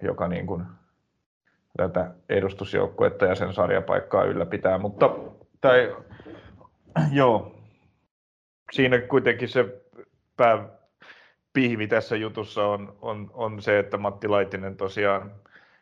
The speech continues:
joka on tällaisessa jonkin as-, jonkinnäköisen mesenaatin asemassa siellä, siellä toiminut ja tätä toimintaa rutkastikin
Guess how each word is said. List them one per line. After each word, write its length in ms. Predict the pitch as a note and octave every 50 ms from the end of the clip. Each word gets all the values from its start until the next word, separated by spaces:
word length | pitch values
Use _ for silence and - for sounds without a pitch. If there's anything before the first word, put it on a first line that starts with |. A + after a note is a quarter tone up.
| _ -
joka 220 | - F2+ A2+ B2+ D3+
on 80 | C#3
tällaisessa 640 | D3 C#3+ C3 B2 B2+ B2 - - C3 A#2 A2 G#2+ - - - - _ _ _ _ _ _ _ _ _ _ _ - A2+
jonkin 280 | A2+ A2 G2+ A2+ G#2+
as-, 200 | G#2+ G#2+ G#2+ - -
jonkinnäköisen 640 | A2 A2 G#2+ G#2 A2+ G#2+ A2 G#2 A2 G#2 G#2+ A2 G#2
mesenaatin 640 | G#2 G#2+ A2 G#2 A#2 G#2+ G2+ G2+ G2+ G#2 - G#2 G#2
asemassa 500 | G#2 G2+ G#2+ G#2 G2 G2+ G2+ G2+ - G#2
siellä, 320 | G#2+ G#2+ G#2 G2+ G2+ G2 - - _ _
siellä 280 | - - G#2+ G#2+ G#2
toiminut 480 | G2+ G#2+ G#2 G2 G2 G2+ G2+ G2 G2 G2
ja 120 | G2 G2+
tätä 240 | G2+ - - G#2+ G#2 - _ _ _ -
toimintaa 600 | A2+ G#2+ G2 G2 G2 G2+ G2+ G#2 G2 G2 - - - - _ _ _ - - - - - _ _ _ _ _ _ _ -
rutkastikin 960 | G#2+ A2+ A2 G#2+ - B2 G#2+ G2+ - G#2+ G2 - A2 G#2+ F2 - - _ _